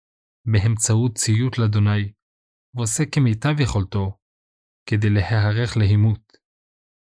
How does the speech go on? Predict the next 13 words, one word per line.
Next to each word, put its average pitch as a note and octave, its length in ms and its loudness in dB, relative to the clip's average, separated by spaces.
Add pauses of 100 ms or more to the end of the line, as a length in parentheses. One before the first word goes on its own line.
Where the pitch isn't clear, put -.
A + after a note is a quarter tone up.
(480)
ימצא B2 260 -2 (120)
באלוהי A#2+ 480 0
האמת G#2+ 520 -2 (160)
מחסה A2+ 440 -4
מוגן G#2 340 2
ובטוח. F2+ 600 -6 (1500)
המושיע A#2+ 340 0 (140)
מבטיח G#2 380 -2
לנו, E2+ 200 -8 (1120)
"מפני C#3+ 300 -2
ששמעת B2 640 0
את G#2+ 160 -6
מצוותי G2+ 600 -4